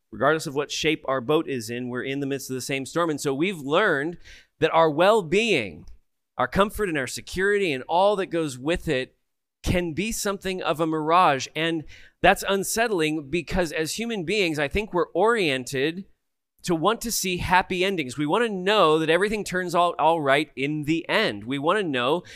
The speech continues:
that at the end of the story, it all works out. And whether it's a personal struggle or a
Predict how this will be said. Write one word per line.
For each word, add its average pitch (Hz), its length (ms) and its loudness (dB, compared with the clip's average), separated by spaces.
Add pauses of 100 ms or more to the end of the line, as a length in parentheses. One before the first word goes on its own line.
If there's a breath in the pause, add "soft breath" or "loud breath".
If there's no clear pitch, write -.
(160 loud breath)
that 135 100 2
at 156 120 0
the 139 260 -4
end 190 240 0
of 202 60 -4
the 214 100 -4
story, 143 640 -2
it 135 160 -4
all 139 460 -2
works 120 500 -8 (120)
out. - 560 -8 (920 soft breath)
And 143 200 -2
whether 156 240 2
it's 151 160 -6
a 127 60 -4
personal 202 460 -2
struggle 180 440 -2
or 131 300 -2
a 113 160 -2